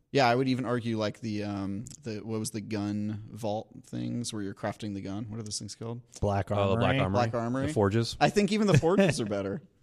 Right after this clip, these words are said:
Speaker 1: At least they had a
Speaker 2: Yeah.
Speaker 1: mechanic.
Speaker 3: Well, because, because
Speaker 2: Yeah.
Speaker 3: they're, because
Speaker 1: Yeah.
Speaker 3: they're, they're more impactful because they had really good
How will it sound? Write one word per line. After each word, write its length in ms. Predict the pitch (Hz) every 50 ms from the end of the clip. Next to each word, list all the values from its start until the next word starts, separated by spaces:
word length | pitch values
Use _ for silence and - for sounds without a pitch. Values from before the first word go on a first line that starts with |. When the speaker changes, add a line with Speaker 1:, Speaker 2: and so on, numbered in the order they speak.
| - 190 196 - - - _ _ -
Speaker 1:
At 60 | 151 165
least 140 | 214 233 151
they 40 | 156
had 140 | 151 - 160
a 20 | 165
Speaker 2:
Yeah. 160 | 180 202 247
Speaker 1:
mechanic. 200 | - 165 175 170
Speaker 3:
Well, 100 | 190 180
because, 320 | 185 - 196 185 165 147
because 160 | - 156 160 135
Speaker 2:
Yeah. 240 | 135 135 135 131 135
Speaker 3:
they're, 120 | 170 151
because 220 | 135 143 135 151 156
Speaker 1:
Yeah. 40 | 147
Speaker 3:
they're, 160 | 147 147 143
they're 160 | 123 135 135
more 200 | 139 139 131 120
impactful 640 | 110 104 - - 131 135 143 - - - 107 98 98
because 340 | 104 - - 110 101 92 92
they 140 | 113 104
had 340 | 101 110 110 104 104 98 107 -
really 500 | 107 98 95 101 110 120 120 117 117 110
good 420 | 98 92 123 117 117 110 104 101